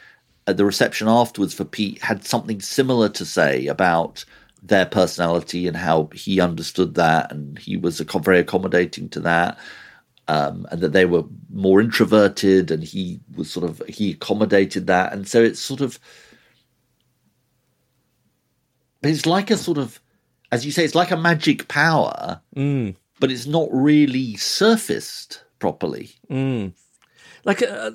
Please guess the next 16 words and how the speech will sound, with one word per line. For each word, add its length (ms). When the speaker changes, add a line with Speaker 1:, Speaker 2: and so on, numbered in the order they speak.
Speaker 2:
a 80
lot 280
of 120
people 320
are 120
able 280
to 120
talk 260
to 60
strangers. 800
It, 640
it 200
often 380
happens 440
on 260
trains, 760